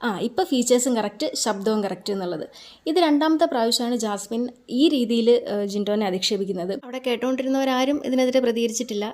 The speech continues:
ജിൻഡോ ആയതുകൊണ്ടായിരിക്കണം. എനിക്കൊന്ന് ജിൻഡോയ്ക്കും ഇത് കത്തിയിട്ടില്ല എന്ന് തോന്നുന്നു. ഇതിന് മുമ്പ് ജിൻഡോനെ കരിഞ്ഞ മത്സ്യകന്യനെന്ന് വിളിച്ച സമയത്തും അഭിഷേക് ജയദീപ് മാത്രമാണ് ഒരു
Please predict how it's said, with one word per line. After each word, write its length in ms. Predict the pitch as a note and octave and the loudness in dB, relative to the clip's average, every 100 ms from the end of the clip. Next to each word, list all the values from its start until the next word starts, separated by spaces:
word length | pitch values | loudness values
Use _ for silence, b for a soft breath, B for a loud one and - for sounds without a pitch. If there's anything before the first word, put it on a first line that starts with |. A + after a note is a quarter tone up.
| - | -6
ജിൻഡോ 300 | A3+ B3 B3+ | -2 2 4
ആയതുകൊണ്ടായിരിക്കണം. 640 | A#3+ A#3 A#3 A3+ G#3 A3 | 2 2 0 -2 -2 -2
എനിക്കൊന്ന് 320 | A3 B3+ C4 A3+ | 0 0 0 2
ജിൻഡോയ്ക്കും 540 | A#3+ B3 C#4 C#4+ D4 | 2 4 4 2 0
ഇത് 120 | C4+ | -2
കത്തിയിട്ടില്ല 520 | B3+ A3+ C#4 C4+ A#3 G#3 | -2 -2 0 0 0 0
എന്ന് 160 | G#3 | -2
തോന്നുന്നു. 280 | F3+ F3+ F3+ B B | -2 -4 -6 B B
ഇതിന് 220 | D4 E4 | -10 -4
മുമ്പ് 260 | C#4+ C#4+ C#4+ | -2 0 0
ജിൻഡോനെ 440 | C#4+ C#4 C#4+ D4 | 0 0 0 -2
കരിഞ്ഞ 300 | D4 B3 C4 D4+ | -2 0 2 2
മത്സ്യകന്യനെന്ന് 720 | C#4+ C#4 C#4 C#4 C#4 C#4 C#4 | 0 -2 0 2 2 2 2
വിളിച്ച 260 | B3+ B3 C#4+ | 0 0 -2
സമയത്തും 480 | B3+ A#3 A3 B3 B3 - | 0 0 0 0 -2 -4
അഭിഷേക് 400 | A3+ C4 D#4 D4 | -2 2 2 4
ജയദീപ് 440 | C#4+ C#4 C4+ C#4 | 2 2 2 0
മാത്രമാണ് 380 | C4 A#3+ B3 B3+ | 0 0 0 2
ഒരു 140 | B3+ | 2